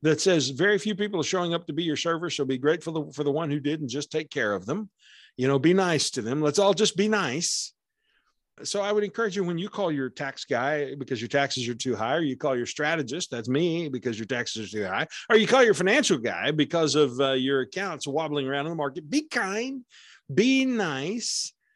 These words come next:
I had a really interesting call this week from a guy who did a rollover of his four oh one K six years ago. And, uh, he had invested in the type of program that guarantees the principal of his account.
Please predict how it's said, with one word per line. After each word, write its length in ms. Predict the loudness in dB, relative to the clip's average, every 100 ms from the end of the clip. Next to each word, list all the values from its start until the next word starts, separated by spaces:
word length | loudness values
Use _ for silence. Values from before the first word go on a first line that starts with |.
| _ _ _ -2
I 120 | 2
had 180 | 4 6
a 240 | 6 6 6
really 400 | 8 8 6 4
interesting 480 | -2 -2 -4 -6
call 420 | -2 -2 0 -2 -2
this 240 | -4 -4
week 160 | -6 -6
from 140 | -8
a 40 | -2
guy 260 | 0 0
who 160 | 0 -2
did 160 | -2
a 20 | 0
rollover 720 | 0 2 0 -2 -8 -8 -2
of 140 | 0 0
his 140 | -2
four 220 | 0 0
oh 40 | 0
one 140 | -4
K 200 | -6 -4
six 260 | -4 -6 -2
years 300 | 0 0 -2
ago. 220 | -6 -8 _ _ _ _ _ _ _ _
And, 400 | -2 0 2 4 2
uh, 100 | 2
he 120 | 2
had 100 | 2
invested 480 | 2 2 2 -2 -2
in 100 | -2
the 100 | -4
type 440 | -6 -6 -6 -6
of 160 | -10 -4
program 500 | 0 0 2 -2 0
that 260 | -4 -6
guarantees 920 | 0 2 2 -2 -4 -6 -6 -4 -4 -4
the 100 | -4
principal 840 | -4 -4 -2 -2 -6 -6 -6 -2
of 80 | -2
his 140 | -4
account. 460 | -8 -6 -6 -6